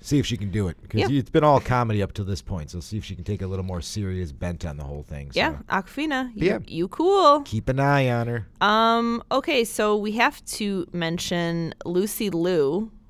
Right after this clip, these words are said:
Speaker 2: Who doesn't love Lucy Liu?
Speaker 1: Well, if you ask, Drew Barrymore and Ca-, Cameron Diaz apparently are not fans.
Speaker 2: Oh, that's right. Their whole Charlie's Angels thing, they had
Speaker 1: Yeah.
Speaker 2: issues?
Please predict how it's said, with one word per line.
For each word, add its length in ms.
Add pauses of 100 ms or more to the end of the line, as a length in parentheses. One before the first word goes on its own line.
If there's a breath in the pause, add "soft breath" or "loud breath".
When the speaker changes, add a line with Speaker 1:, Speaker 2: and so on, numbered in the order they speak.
(240)
Speaker 2:
Who 80
doesn't 280
love 220
Lucy 380
Liu? 460 (720)
Speaker 1:
Well, 200
if 100
you 140
ask, 240
Drew 120
Barrymore 580
and 280
Ca-, 200
Cameron 360
Diaz 280
apparently 380
are 120
not 260
fans. 420
Speaker 2:
Oh, 160
that's 300
right. 380
Their 140
whole 180
Charlie's 460
Angels 360
thing, 220
they 100
had 140
Speaker 1:
Yeah. 160
Speaker 2:
issues? 340